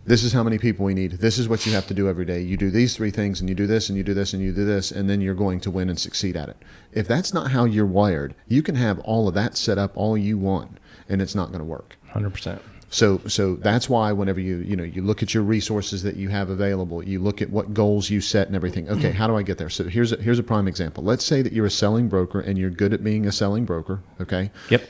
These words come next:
Speaker 1: But you know that you need to recruit because that's your goal or someone else's goal that was, that was set for you, right?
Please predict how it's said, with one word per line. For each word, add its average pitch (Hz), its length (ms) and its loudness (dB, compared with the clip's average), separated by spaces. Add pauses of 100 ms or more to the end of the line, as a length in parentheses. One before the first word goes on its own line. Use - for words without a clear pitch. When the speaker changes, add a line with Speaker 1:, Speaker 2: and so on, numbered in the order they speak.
(180)
Speaker 1:
But 110 220 -2
you 113 80 2
know 107 180 4
that 123 120 0
you 113 100 0
need 110 140 2
to 127 60 2
recruit 110 440 0
because 95 340 0
that's 98 240 -2
your 104 140 2
goal 101 260 2
or 101 80 0
someone 104 300 0
else's 98 240 -2
goal 90 240 -2
that 92 120 -4
was, 85 180 -6
that 95 160 -4
was 98 120 -4
set 92 240 -2
for 87 180 -4
you, 87 220 -6
right? - 240 2